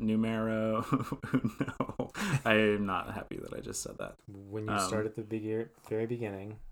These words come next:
Speaker 2: it's a very good place to
Speaker 1: <laughs> Yeah.
Speaker 2: start.
Speaker 1: Um, so in nineteen sixty-seven, they were having a pre-launch test for Apollo one. And
Speaker 2: Okay.
Speaker 1: I should also mention that the U S at this point had already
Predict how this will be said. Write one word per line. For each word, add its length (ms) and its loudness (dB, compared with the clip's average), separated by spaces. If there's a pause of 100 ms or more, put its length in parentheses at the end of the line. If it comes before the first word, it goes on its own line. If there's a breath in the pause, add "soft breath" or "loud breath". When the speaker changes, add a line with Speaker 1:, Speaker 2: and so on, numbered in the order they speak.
(140)
Speaker 2:
it's 120 -18
a 40 -14
very 180 -8
good 140 -8
place 240 -8
to 140 -2
Speaker 1:
<laughs> 0 -
Yeah. 200 8
Speaker 2:
start. 160 4 (1080 loud breath)
Speaker 1:
Um, 600 6
so 640 10 (720)
in 120 6
nineteen 280 4
sixty-seven, 920 4
they 400 6
were 320 4
having 260 2
a 40 0
pre-launch 760 2
test 520 -2
for 120 0
Apollo 460 -2
one. 320 -8 (320)
And 260 8
Speaker 2:
Okay. 180 -4
Speaker 1:
I 80 6
should 180 2
also 360 6
mention 420 4
that 320 0
the 80 0 (160)
U 60 4
S 240 0
at 180 -4
this 180 -2
point 320 -6 (320)
had 380 2
already 640 6